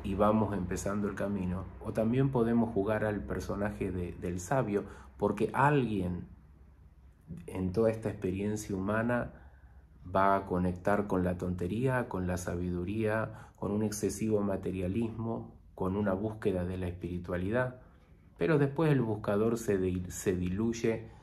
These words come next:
y el, y el materialista, la persona que vive en tercera dimensión,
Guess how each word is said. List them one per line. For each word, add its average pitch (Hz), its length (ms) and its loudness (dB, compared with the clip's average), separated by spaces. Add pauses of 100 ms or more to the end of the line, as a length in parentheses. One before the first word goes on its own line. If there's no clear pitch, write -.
(380)
y 95 260 0
el, 98 340 0 (300)
y 107 120 4
el 104 100 8
materialista, 101 1000 4
la 90 180 0
persona 95 440 -2
que 98 100 -2
vive 95 200 -2
en 87 120 0
tercera 90 480 -2
dimensión, 90 800 -2